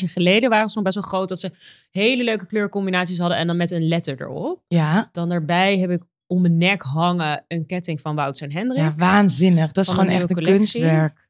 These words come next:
Speaker 1: Het is heel mooi gehammerd, ehm, zilver met een mooie dikke gouden chain. Misschien
Speaker 2: Ik hoor het ook een
Speaker 1: hoor je
Speaker 2: beetje
Speaker 1: het ratelen.
Speaker 2: rinkelen.
Speaker 1: Ja.
Speaker 2: Klinkt wel gezellig. We hebben wel goede nek, eh, nek, onze nekgame is wel on
Speaker 1: Ja,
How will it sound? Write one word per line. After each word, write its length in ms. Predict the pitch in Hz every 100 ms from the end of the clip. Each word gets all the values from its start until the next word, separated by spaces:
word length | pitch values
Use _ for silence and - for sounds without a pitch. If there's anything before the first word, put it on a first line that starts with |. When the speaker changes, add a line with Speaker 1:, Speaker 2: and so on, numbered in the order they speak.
| _
Speaker 1:
Het 100 | 165
is 120 | 170
heel 180 | 196 220
mooi 220 | 202 190
gehammerd, 880 | - 180 175 180 180 170 170 165 - -
ehm, 300 | 165 160 160
zilver 540 | 170 185 185 180 165
met 180 | 160 160
een 200 | 160 160
mooie 320 | 160 160 156
dikke 280 | 156 151 151
gouden 320 | - 135 139
chain. 300 | - 160 214 190
Misschien 60 |
Speaker 2:
Ik 60 | -
hoor 80 | 208
het 120 | 247
ook 100 | 160
een 20 | 240
Speaker 1:
hoor 20 |
je 40 | 254
Speaker 2:
beetje 100 | 180
Speaker 1:
het 100 | 160 165
ratelen. 160 | 196 208 -
Speaker 2:
rinkelen. 120 | 277
Speaker 1:
Ja. 20 | 233
Speaker 2:
Klinkt 200 | 202 190
wel 140 | 175
gezellig. 600 | 180 196 190 180 170 -
We 60 | 202
hebben 200 | 226 247
wel 140 | 240
goede 300 | 247 233 247
nek, 340 | 220 208 208 190
eh, 460 | 180 180 175 180
nek, 380 | 180 185 180 -
onze 160 | 180 190
nekgame 480 | 202 202 196 190
is 80 | 180
wel 140 | 180 180
on 120 | 196
Speaker 1:
Ja, 140 | 190